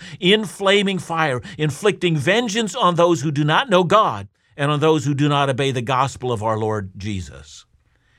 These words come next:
Now, the word Paul uses here is the word apocalypsis,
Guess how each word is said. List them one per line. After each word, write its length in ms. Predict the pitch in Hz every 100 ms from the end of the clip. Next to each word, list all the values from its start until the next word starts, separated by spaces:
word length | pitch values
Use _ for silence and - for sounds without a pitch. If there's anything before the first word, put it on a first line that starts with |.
| _ _ -
Now, 60 |
the 60 | 143
word 220 | 247 160
Paul 240 | 160 156
uses 580 | 135 156 214 156 147 120
here 240 | - 131 117
is 120 | 104
the 100 | 120
word 200 | 131 143
apocalypsis, 1300 | 120 - 170 147 143 139 202 - - 78 - -